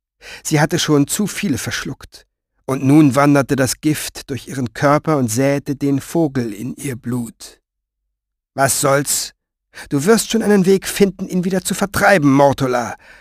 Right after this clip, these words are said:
Aber erst muss der Buchbinder tot und dein Sohn wieder am Leben sein.“ Sein Gesicht.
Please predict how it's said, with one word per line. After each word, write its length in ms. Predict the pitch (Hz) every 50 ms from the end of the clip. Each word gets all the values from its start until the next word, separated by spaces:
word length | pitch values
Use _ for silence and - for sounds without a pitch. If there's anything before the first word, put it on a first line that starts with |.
| _ _ _ _ _ _ _ _ _ _ _ _
Aber 340 | - 113 107 104 110 113 -
erst 480 | - 127 135 131 - - - - - -
muss 300 | 120 127 123 - - -
der 220 | - 117 117 113
Buchbinder 680 | 104 123 123 120 - - - 110 110 110 113 107 -
tot 580 | - - 127 120 117 113 110 - - - - - _ _ _ _ _ _ _ _ _ _ -
und 200 | - 104 98 117
dein 260 | 117 123 127 127 113
Sohn 500 | 98 110 120 123 135 123 117 110 110 107 - - - - - _ _ _ _ _ _
wieder 340 | - 127 123 120 135 127 123
am 120 | 120 123
Leben 340 | 120 120 117 107 - 110 104
sein.“ 480 | 101 110 101 139 139 147 143 - - _ _ _ _ _ _ _ _ _ _ _ _ _ _ _ _ _ _ _ _ _ _ _ _ _ _ _ _ _
Sein 340 | - - - 113 107 110 110
Gesicht. 800 | 117 113 113 113 120 123 123 - - - - _ - - _